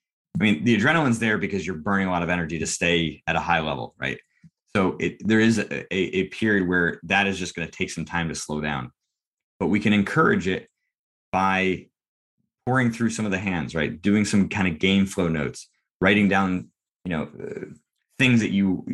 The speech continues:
found interesting in the last few levels, uh, hands that you wanna maybe look at in the future and really wanna capture some of the details of, uh, basically kind of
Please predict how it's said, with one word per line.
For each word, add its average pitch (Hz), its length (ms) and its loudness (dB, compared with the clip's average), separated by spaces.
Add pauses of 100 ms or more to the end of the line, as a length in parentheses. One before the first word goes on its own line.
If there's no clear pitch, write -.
(100)
found 101 280 2
interesting 98 380 0
in 87 80 -2
the 87 40 -2
last 87 280 0
few 90 160 2
levels, 80 500 -2 (460)
uh, 78 420 2 (260)
hands 117 420 4
that - 100 0
you 101 100 0
wanna 95 320 0 (180)
maybe 101 420 0
look 110 260 -2
at 98 320 0
in 107 80 0
the 95 80 -2
future 151 580 0 (340)
and 98 160 0
really 104 160 2
wanna 98 200 0
capture 95 400 -2
some 98 160 -4
of 87 80 -4
the 85 80 -2
details 87 480 -2
of, 82 260 -2 (540)
uh, 71 260 0 (340)
basically 151 360 2
kind 113 180 2
of 87 220 -2